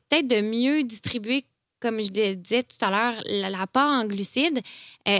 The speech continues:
avant même de, de rentrer, là, dans des diètes un peu restrictives puis qui sont, euh, qui peuvent paraître aussi épeurantes, justement, comme, comme des athlètes professionnels peuvent le faire, mais sont, sont bien entourés, comme tu le disais,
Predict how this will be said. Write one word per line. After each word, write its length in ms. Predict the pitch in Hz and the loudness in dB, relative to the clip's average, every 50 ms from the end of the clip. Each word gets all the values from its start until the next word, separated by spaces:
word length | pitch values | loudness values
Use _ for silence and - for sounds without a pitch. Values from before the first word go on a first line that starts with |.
| - - | 2 4
avant 500 | - 254 262 285 254 269 277 269 247 233 | 2 4 4 2 2 2 0 0 0 0
même 460 | 226 226 226 247 262 277 269 254 226 | 0 0 2 4 4 4 4 4 2
de, 360 | 190 196 190 190 190 185 185 | 2 2 2 2 2 0 -2
de 120 | 180 175 202 | 0 0 0
rentrer, 580 | 196 190 208 220 202 196 202 190 - - 269 262 | 0 0 0 0 0 0 -2 -2 -2 -2 0 2
là, 120 | 240 220 190 | 2 0 0
dans 180 | 202 185 190 | -2 -4 -4
des 160 | 190 202 202 | -4 -4 -6
diètes 420 | 190 170 175 180 220 220 240 - - | -6 -6 -4 -2 0 0 0 0 0
un 140 | 208 185 180 | -2 -2 -2
peu 160 | - 277 285 | 0 0 0
restrictives 920 | 254 - 240 220 - - - - 202 - - - 240 247 262 269 269 - - | 2 2 0 0 -2 -4 -6 -10 -14 -14 -8 -6 -2 -2 0 0 -2 -4 -6
puis 100 | - 208 | -12 -14
qui 80 | - - | -10 -8
sont, 300 | - - 208 196 196 190 | -6 -4 -4 -4 -2 -2
euh, 260 | 185 180 180 - - - - | -2 -2 -4 -4 -6 -8 -10
qui 100 | - - | -12 -8
peuvent 240 | - 233 247 247 - | -4 -2 -2 -2 0
paraître 340 | - 196 185 214 254 240 240 | -2 -2 -2 -2 -4 -4 -6
aussi 300 | 233 - - - 277 - - | -8 -6 -2 0 0 2 2
épeurantes, 580 | 208 208 - 208 202 196 190 220 233 247 247 233 | 0 0 0 0 0 2 2 0 0 0 0 0
justement, 400 | 202 - - 214 196 202 226 233 | 0 0 -2 -2 -6 -6 -6 -6
comme, 320 | 226 - 214 208 208 196 190 - - - - _ | -4 -4 -4 -4 -4 -6 -10 -14 -18 -20 -20 _
comme 140 | - 220 254 | -4 0 2
des 180 | 247 254 214 208 | 2 2 2 2
athlètes 320 | 185 185 - 247 247 - | 0 0 0 -2 -4 -4
professionnels 640 | - - 233 202 - 208 196 202 190 202 220 240 233 | -2 -4 -4 -2 -2 -2 -2 -2 0 0 0 0 0
peuvent 240 | - - 226 208 202 | 0 -2 -2 0 2
le 140 | 196 180 180 | 0 0 0
faire, 280 | - 208 220 254 262 | 2 2 2 2 2
mais 120 | 240 196 185 | 0 0 -2
sont, 420 | - 208 190 185 185 180 180 175 185 | -2 -4 -6 -8 -8 -8 -10 -10 -10
sont 180 | - 202 190 | -10 -8 -8
bien 200 | 185 180 220 233 220 196 | -4 -2 0 0 2 2
entourés, 460 | 196 190 - - 185 208 240 240 240 | 0 0 -2 -4 -2 0 0 0 0
comme 240 | 226 - 214 196 196 | -2 -6 -8 -8 -8
tu 140 | - - 208 | -10 -10 -12
le 40 | 180 | -10
disais, 400 | 175 190 185 190 226 226 254 | -10 -6 -2 0 0 0 0